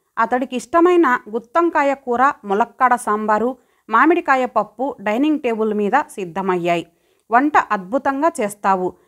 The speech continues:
ఇల్లు నీట్‌గా సర్దుతావు. నాకు ఏ టైంకి ఏం కావాలో అన్నీ తెలుసు నీకు. కానీ ఒక్కటే లోపం,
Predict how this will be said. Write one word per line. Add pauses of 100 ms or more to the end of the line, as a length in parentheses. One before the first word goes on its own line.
(120)
ఇల్లు
నీట్‌గా
సర్దుతావు. (260)
నాకు (180)
ఏ
టైంకి
ఏం
కావాలో
అన్నీ
తెలుసు
నీకు. (320)
కానీ
ఒక్కటే
లోపం,